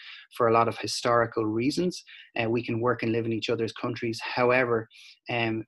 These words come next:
European Union citizens will no longer be allowed go to the United Kingdom after December of this year, uh, to live and work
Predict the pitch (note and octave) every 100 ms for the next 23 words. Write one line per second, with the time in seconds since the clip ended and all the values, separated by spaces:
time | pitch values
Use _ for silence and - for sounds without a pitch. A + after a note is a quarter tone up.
0 | - B2+ C3 - C3+ B2 B2 B2+ A#2+ A2+
1 | C3+ B2 A#2 B2 A2+ A#2+ A#2 A#2 B2+ B2
2 | A#2 A2+ A#2 A2+ A2+ A2+ A2+ A2+ - A2+
3 | A2+ A2+ G#2+ A2 - A2+ A2+ G#2+ - A#2
4 | A2 - A2 G#2 A2+ - A2+ A2+ A2 G#2+
5 | - G#2+ - C3 C3 B2+ - - - -
6 | A2+ - B2+ B2 A#2 A2+ A2 A#2+